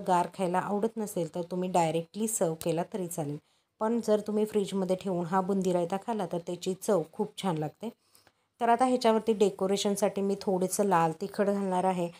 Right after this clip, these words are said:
आणि जर तुम्हाला तिखट बुंदीमध्ये, रायत्यामध्ये आवडत असेल, बुंदी रायत्यामध्ये, तर तुम्ही हिरव्या मिरचीचाही वापर इथे करू शकता. पण यशस्वी पण खाणार आहे, त्यामुळे मी वरून थोडंसं तिखट घातलेलं आहे आणि डेकोरेशन पण होईल. दोन्ही हेतूने मी इथे वरती लाल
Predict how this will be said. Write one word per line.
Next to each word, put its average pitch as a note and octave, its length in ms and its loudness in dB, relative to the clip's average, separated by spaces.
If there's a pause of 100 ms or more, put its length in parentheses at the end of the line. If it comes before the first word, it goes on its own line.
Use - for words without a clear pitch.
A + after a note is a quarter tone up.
(220)
आणि G3+ 140 0
जर G#3+ 260 6
तुम्हाला A#3 260 2
तिखट G#3+ 380 -2 (160)
बुंदीमध्ये, F#3 640 -2 (180)
रायत्यामध्ये F#3 680 0 (100)
आवडत F#3 360 -2
असेल, F#3+ 280 -2
बुंदी E3+ 300 -2
रायत्यामध्ये, E3 600 -4
तर - 140 -10
तुम्ही G3 240 -4
हिरव्या F3 260 0
मिरचीचाही F3 520 -2 (120)
वापर G3+ 300 0
इथे D#3 200 -8
करू F#3+ 220 0
शकता. D#3 340 -8 (480)
पण G#3+ 100 0
यशस्वी G3+ 480 2
पण G#3+ 260 0
खाणार G#3 280 2
आहे, G3 240 0
त्यामुळे F3+ 380 -4
मी F3+ 140 0
वरून F#3 380 4
थोडंसं G#3+ 480 0
तिखट F#3 340 -6
घातलेलं G3 420 -2
आहे F3+ 220 -4 (360)
आणि A#3 120 -2
डेकोरेशन F#3 580 2
पण E3+ 160 -6
होईल. D#3 320 -4
दोन्ही F3 280 0
हेतूने F3+ 460 0
मी E3 200 -4
इथे D#3+ 160 -8
वरती F#3 440 -4
लाल F3+ 260 -4